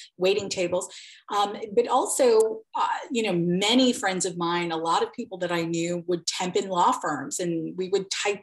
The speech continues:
documents, word processors, you know, and, and all of that stuff. And so to make a very long story short, I got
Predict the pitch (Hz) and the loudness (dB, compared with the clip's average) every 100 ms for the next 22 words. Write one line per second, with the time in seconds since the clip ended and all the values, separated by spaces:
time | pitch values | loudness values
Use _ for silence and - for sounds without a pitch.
0 | - 180 202 196 151 139 - 175 190 190 | 0 0 0 -2 -4 -4 -4 -2 -4 -2
1 | 175 190 - 156 - - 175 - 175 165 | 0 0 0 -2 -4 -6 -6 -6 -4 0
2 | 156 202 180 - - - - 190 175 170 | 0 0 -4 -8 -14 -16 -8 -2 0 0
3 | 165 - 196 226 214 170 170 - 196 185 | 0 2 4 4 0 -4 -6 -6 -6 -4
4 | 190 185 - 185 175 170 _ - - _ | -6 -4 -2 2 2 -2 _ -8 -8 _
5 | _ _ - 214 208 190 185 180 170 170 | _ _ -4 -2 0 2 2 4 2 0
6 | 175 185 165 151 294 285 190 196 | -2 -2 0 0 0 0 0 -2